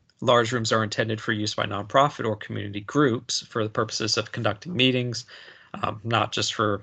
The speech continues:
one or two people to, you know, hang out and, and chat in. Uh, whereas the small rooms, you know, yes, they are used by individuals for the purposes of engaging in informational or educational activities,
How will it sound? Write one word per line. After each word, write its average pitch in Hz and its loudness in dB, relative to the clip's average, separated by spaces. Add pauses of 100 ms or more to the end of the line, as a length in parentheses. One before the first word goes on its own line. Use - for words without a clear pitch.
one 107 0
or 101 0
two 110 -2
people 110 -6
to, 98 0 (140)
you 120 -2
know, - -4 (260)
hang 113 4
out 101 2
and, 95 -6
and 104 -8
chat 104 2
in. 107 -4 (560)
Uh, 110 2
whereas 113 2
the 127 -4
small 165 4
rooms, 127 -4
you 120 -4
know, 104 0
yes, 110 2
they 107 0
are 107 2
used 110 -4
by 101 -2
individuals 101 -6
for - -8
the 101 -6
purposes 101 -4
of 113 -4
engaging 101 0
in 90 -6
informational 113 -2
or 104 0
educational 120 2
activities, 98 -6